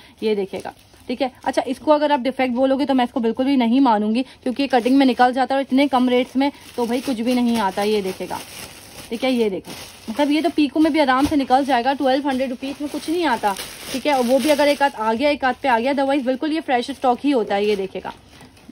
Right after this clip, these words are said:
बनारसी दुपट्टे हैं भाई, इसके साथ pure lawn वाली quality, सिर्फ और सिर्फ ट्वेल्व हंड्रेड रुपीज। ये आ गया इसका trouser pattern बनारसी lawn, ठीक है, बनारसी lawn है ये, ये देखिएगा, ट्वेल्व हंड्रेड रुपीज कमीज, शलवार, दुपट्टा, three पीस, बारह सौ रुपये। screenshot लो, WhatsApp पे जाओ, अपने अपने कलर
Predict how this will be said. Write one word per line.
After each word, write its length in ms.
बनारसी 540
दुपट्टे 380
हैं 180
भाई, 140
इसके 180
साथ 160
pure 400
lawn 320
वाली 220
quality, 420
सिर्फ 240
और 120
सिर्फ 260
ट्वेल्व 300
हंड्रेड 200
रुपीज। 300
ये 60
आ 120
गया 120
इसका 200
trouser 360
pattern 380
बनारसी 500
lawn, 460
ठीक 220
है, 80
बनारसी 520
lawn 300
है 160
ये, 100
ये 120
देखिएगा, 380
ट्वेल्व 300
हंड्रेड 200
रुपीज 220
कमीज, 320
शलवार, 320
दुपट्टा, 360
three 200
पीस, 200
बारह 240
सौ 120
रुपये। 180
screenshot 480
लो, 100
WhatsApp 320
पे 60
जाओ, 160
अपने 220
अपने 180
कलर 220